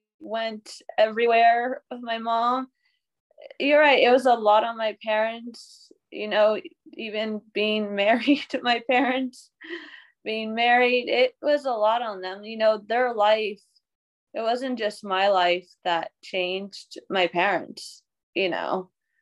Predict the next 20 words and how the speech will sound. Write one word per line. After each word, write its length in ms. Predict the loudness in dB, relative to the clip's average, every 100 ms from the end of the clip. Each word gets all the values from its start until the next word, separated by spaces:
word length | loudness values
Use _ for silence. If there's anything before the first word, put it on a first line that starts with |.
| _ _ _
they 120 | 0 2
didn't 300 | 2 -2 -2
get 180 | -4 -6
to 100 | -10
do 180 | -4 -4
things 340 | -4 -6 -2
like 240 | -2 0
a 120 | -4 -6
typical 500 | -12 -10 -4 -2 -2
couple 480 | -2 -2 2 0
get 240 | 2 -2 -2
to 120 | -4
do. 360 | 0 2 2 2
I 100 | -2
mean, 280 | -6 -10 -14 _ _ _ _ _ _ -2
I 100 | -2
think 380 | -2 -6 -6 -6
they 460 | 0 2 4 2 -2 _ _
literally 320 | 0 2 0
for 540 | 2 4 6 4 0